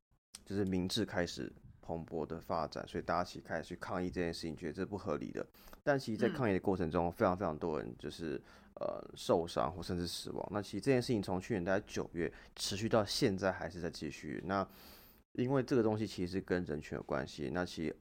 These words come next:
Speaker 1: 人权这一块也是欧盟很在意的事情，所以其实像荷兰的议会就有，呃，要求他们的政府希望能够更为伊朗这边的这个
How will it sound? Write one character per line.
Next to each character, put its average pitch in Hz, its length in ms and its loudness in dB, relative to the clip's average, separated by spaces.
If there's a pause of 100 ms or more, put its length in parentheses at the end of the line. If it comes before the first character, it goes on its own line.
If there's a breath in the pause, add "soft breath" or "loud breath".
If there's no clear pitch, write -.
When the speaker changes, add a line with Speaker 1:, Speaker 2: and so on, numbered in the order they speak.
Speaker 1:
人 95 220 4
权 85 260 0
这 95 120 0
一 82 80 4
块 92 200 -4
也 67 160 0
是 - 300 -10
欧 104 220 6
盟 85 220 0
很 90 160 -4
在 80 180 2
意 78 80 4
的 71 60 0
事 - 140 -8
情， 76 220 -8
所 98 160 0
以 85 80 2 (320 loud breath)
其 - 180 2
实 95 300 2
像 120 200 2
荷 95 300 0
兰 90 260 6
的 90 200 2
议 110 220 0
会 90 220 2
就 95 200 0
有， 76 240 -2 (420 loud breath)
呃， 64 260 2
要 98 240 6
求 78 220 -4
他 90 120 0
们 85 60 2
的 76 80 2
政 95 220 2
府 - 180 -10
希 - 160 -2
望 107 140 2
能 76 140 -2
够 82 280 2 (260)
更 95 340 4
为 95 280 4
伊 95 180 0
朗 90 220 0
这 85 140 -4
边 64 260 -4 (440 loud breath)
的 90 260 -4
这 87 120 -4
个 50 360 -8